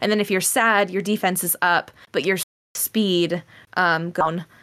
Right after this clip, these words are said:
And you also don't, um, receive as much damage, like, physical damage. It instead goes toward, um, what's called juice.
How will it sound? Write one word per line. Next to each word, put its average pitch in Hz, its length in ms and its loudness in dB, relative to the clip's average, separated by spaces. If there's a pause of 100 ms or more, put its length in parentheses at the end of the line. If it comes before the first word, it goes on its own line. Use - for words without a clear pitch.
(140)
And 185 640 2
you 208 240 2
also 190 340 2
don't, 180 680 -2
um, 180 420 0
receive 202 400 0
as 202 140 -4
much 170 280 -2
damage, 262 480 0
like, 180 240 2
physical 240 440 0
damage. 381 400 2
It - 260 -2
instead 202 460 0
goes 196 240 0
toward, 190 420 2 (320)
um, 180 640 2
what's 202 180 -2
called 180 340 -2
juice. 170 600 0